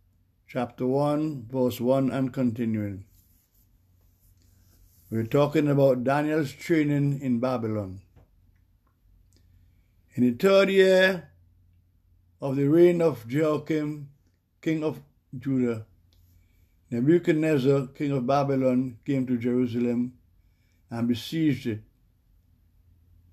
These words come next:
And the Lord delivered Jehoiakim, king of Judah, unto his hand,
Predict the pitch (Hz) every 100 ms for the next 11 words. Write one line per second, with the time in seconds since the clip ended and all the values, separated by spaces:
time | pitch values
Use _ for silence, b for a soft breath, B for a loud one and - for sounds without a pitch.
0 | _ - 123 127 123 135 151 156 156 151
1 | 151 160 156 160 135 139 151 143 143 156
2 | 151 151 143 156 143 123 127 127 139 135
3 | 131 143 139 - _ _ _ _ _ _
4 | - 143 143 139 139 135 117 135 120 110